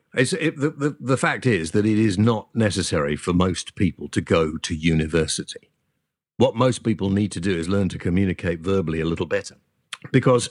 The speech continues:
you can have all the qualifications in the world, and this is what I'm getting round to. You can have all the qualifications in the world,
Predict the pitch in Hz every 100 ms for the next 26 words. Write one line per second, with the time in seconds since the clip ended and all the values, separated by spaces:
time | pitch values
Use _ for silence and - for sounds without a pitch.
0 | - 180 - 165 143 - 240 277 285 240
1 | - 220 202 180 170 147 139 123 123 107
2 | 87 73 - _ _ _ _ _ _ -
3 | 117 120 127 110 110 104 95 87 85 73
4 | - - - - - - - 120 202 180
5 | 139 117 226 254 254 240 208 185 139 151
6 | 143 123 113 95 92 85 90 76 73 107